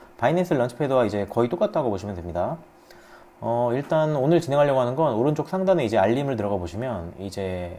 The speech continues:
여기 지금 두 번째 라인에 나와 있는 거, 탭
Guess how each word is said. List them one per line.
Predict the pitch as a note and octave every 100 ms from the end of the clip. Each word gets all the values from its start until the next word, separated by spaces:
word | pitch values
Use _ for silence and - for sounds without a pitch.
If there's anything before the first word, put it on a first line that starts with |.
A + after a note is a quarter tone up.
| -
여기 | E2+ G2+
지금 | - B2
두 | A2+
번째 | B2+ C#3+ C3+ B2+ A#2+
라인에 | G2 G2+
나와 | F#2+ G2+
있는 | G2+ F2+
거, | E2+ A#2 D#3+ - - -
탭 | -